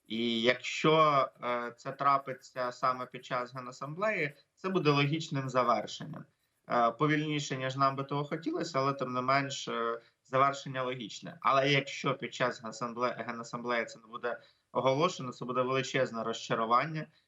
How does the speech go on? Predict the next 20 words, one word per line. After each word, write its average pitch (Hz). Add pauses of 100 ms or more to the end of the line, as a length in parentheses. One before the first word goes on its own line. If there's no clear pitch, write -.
(140)
тому 127
що, 123
знову 127
ж -
таки, 117 (340)
структурна 151
логіка, 147
е, 123
дій 139
Сполучених 143
Штатів 139
Америки 143
вже 135
порушена, - (340)
тому 123
що 127
немає 127
негайної 120
реакції 110
на, 110